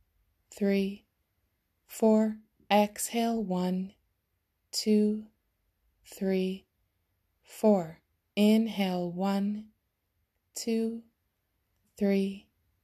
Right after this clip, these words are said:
four. Exhale completely. One,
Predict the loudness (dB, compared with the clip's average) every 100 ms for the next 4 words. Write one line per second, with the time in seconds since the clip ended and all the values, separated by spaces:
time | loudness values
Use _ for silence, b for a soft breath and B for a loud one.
0 | _ _ _ _ _ 4 6 4 0 b
1 | b b b 2 6 6 2 -6 -4 -2
2 | -4 -4 -4 -2 0 -2 -2 0 0 0
3 | -4 -4 -4 -6 -10